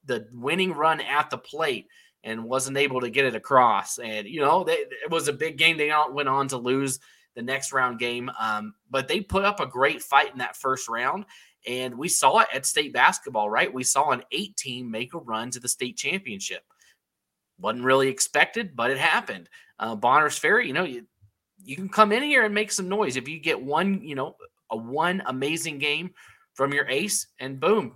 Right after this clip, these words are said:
you're on to the next round. So for them, you know, they gotta come out, and th-, that's what worries me, though, with these tournaments, right? With,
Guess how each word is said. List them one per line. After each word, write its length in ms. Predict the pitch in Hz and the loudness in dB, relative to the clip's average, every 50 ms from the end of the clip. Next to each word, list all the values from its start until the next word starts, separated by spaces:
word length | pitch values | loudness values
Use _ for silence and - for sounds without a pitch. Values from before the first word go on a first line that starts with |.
| _ _ | _ _
you're 160 | 113 131 143 | -4 -2 0
on 140 | 143 147 143 | 0 0 0
to 60 | 135 | 0
the 80 | 135 131 | -2 0
next 260 | 135 139 139 139 - | 0 -2 -2 -2 -4
round. 260 | 139 147 127 - - | 0 0 0 0 -2
So 280 | - - 127 120 135 - | -4 -2 -2 -2 -4 -6
for 180 | - - 139 123 | -4 -4 -2 -2
them, 280 | 127 139 175 196 180 | 0 0 0 0 0
you 40 | 135 | 0
know, 100 | 131 123 | 0 0
they 100 | 127 151 | 2 2
gotta 180 | 160 170 143 131 | 2 2 0 0
come 220 | - - 143 139 | -2 -6 -4 0
out, 260 | 131 131 131 127 - - _ _ _ _ _ _ _ _ | 2 2 2 2 -2 -8 _ _ _ _ _ _ _ _
and 280 | - 120 123 123 120 113 | -8 -6 -6 -6 -6 -8
th-, 300 | 117 139 147 151 - - | -8 -6 -6 -6 -6 -2
that's 240 | - - 175 196 - | 2 4 4 4 4
what 140 | 208 170 131 | 2 0 2
worries 380 | 127 143 156 170 175 170 - 165 | 2 2 2 2 0 -2 -4 -6
me, 100 | 156 143 | -4 -2
though, 220 | 139 139 135 135 | 0 2 2 2
with 180 | 131 123 120 - | 0 -2 -4 -6
these 180 | 123 113 - | -6 -6 -6
tournaments, 520 | - - 135 127 117 104 98 98 95 - 120 | -2 0 0 0 0 0 -4 -8 -8 -6 -4
right? 280 | 113 110 117 123 - - - - | -2 -2 -2 -4 -6 -10 -14 -8
With, 180 | 113 113 107 | -6 -6 -6